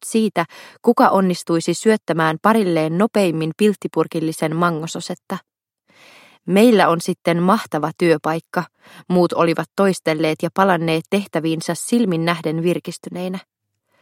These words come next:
Olin hymyillyt heidän mukanaan ohimollani tuttu, sykkivä jomotus. Illan olin virunut migreenistä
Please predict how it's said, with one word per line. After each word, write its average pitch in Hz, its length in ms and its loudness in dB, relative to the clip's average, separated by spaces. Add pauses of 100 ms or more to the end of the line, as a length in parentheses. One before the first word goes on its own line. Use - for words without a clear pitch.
(520)
Olin 202 300 4
hymyillyt 233 500 4
heidän 190 340 4
mukanaan 180 580 0
ohimollani 170 640 2
tuttu, - 460 -2 (200)
sykkivä 180 520 -2
jomotus. 160 600 -6 (840)
Illan 247 340 6
olin 180 300 2
virunut 196 320 4 (100)
migreenistä 202 680 2